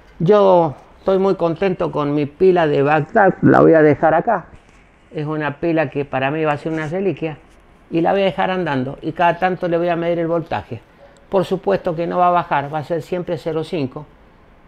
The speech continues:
¿Por qué? Porque tiene que consumirse todo el electrodo. Cuando el electrodo se consume, en realidad lo que no se puede cargar de nuevo, lo que hay que hacer es cambiar el electrodo.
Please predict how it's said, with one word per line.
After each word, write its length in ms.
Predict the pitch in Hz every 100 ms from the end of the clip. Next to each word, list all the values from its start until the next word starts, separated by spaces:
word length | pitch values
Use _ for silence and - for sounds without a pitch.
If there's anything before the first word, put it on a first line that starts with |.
| -
¿Por 220 | 185 175
qué? 260 | 185 135 - - _ -
Porque 300 | 156 139 151
tiene 400 | - 185 190 185
que 140 | 160
consumirse 640 | - 185 - 180 185 170 175
todo 320 | - 175 160
el 80 | 139
electrodo. 560 | 120 104 - 82 76 - _ _ _ -
Cuando 260 | 147 147 143
el 100 | 143
electrodo 460 | 147 151 196 180
se 160 | 160 180
consume, 640 | 190 196 180 170 151 143 - - - 143
en 140 | 135
realidad 320 | 143 151 160
lo 100 | 156
que 220 | 160 -
no 120 | 139 151
se 120 | 156
puede 280 | 170 139 127
cargar 380 | 120 123 120
de 120 | 101 120
nuevo, 280 | 107 101
lo 140 | 107 104
que 80 | 143
hay 100 | 139
que 120 | 151
hacer 300 | 131 151 -
es 180 | 131 131
cambiar 460 | - 120 117 120 117
el 120 | 104
electrodo. 540 | 107 107 - 85 -